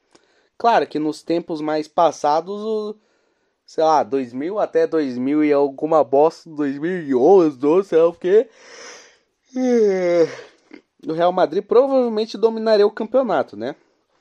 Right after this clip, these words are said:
Mas o Atlético de Madrid, eu acho que desde que Simeone chegou, faturaria alguns, cara. Faturaria alguns e, enfim. Seria, tipo, a diferença, assim.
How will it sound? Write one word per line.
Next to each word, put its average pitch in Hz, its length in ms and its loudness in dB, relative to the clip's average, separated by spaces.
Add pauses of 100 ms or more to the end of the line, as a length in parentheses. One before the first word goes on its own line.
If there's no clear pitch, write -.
(1120)
Mas 180 520 -4
o 214 480 -10 (1500)
Atlético 180 560 -4
de 190 60 -10
Madrid, 185 320 -2
eu 208 100 2
acho 208 220 0
que 190 340 -14 (480)
desde 139 640 -6
que - 160 -20
Simeone 160 480 -4
chegou, 156 420 -2
faturaria 202 680 0
alguns, 190 480 -4
cara. 104 360 -8
Faturaria 147 760 -4
alguns 190 520 -8
e, 226 180 -14
enfim. 170 420 -10 (880)
Seria, - 240 -8
tipo, 214 480 -4
a 190 60 4
diferença, 185 680 -4
assim. 185 500 -14